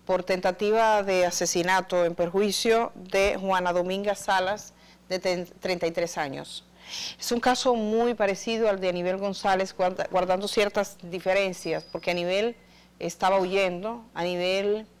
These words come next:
le temía a su verdugo, Aníbal trató de irse, se fue, de hecho se fue, estaba en Moca, fue a ver a sus hijas.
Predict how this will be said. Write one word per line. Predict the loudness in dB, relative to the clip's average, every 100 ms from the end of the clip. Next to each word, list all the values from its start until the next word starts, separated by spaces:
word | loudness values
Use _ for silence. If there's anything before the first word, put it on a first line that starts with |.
| _ -20 -20 -6
le | 0 2
temía | 2 0 0 0 0 0
a | -2
su | -2
verdugo, | -2 0 2 2 2 0 -2 -12 -20 -20 -12 -4
Aníbal | -2 2 0 2
trató | 2 0 2 2 2 -2
de | -4 0
irse, | 0 0 -2 -4 -2 -2 -6 -12 _ -8
se | -6 -4
fue, | -2
de | -2
hecho | -2 -2
se | -2
fue, | -2 -2
estaba | 0 0 -2
en | -2
Moca, | -4 -4
fue | -2 0 0
a |
ver | 0 -2
a |
sus | -4 -10 -6
hijas. | -2 -2 -4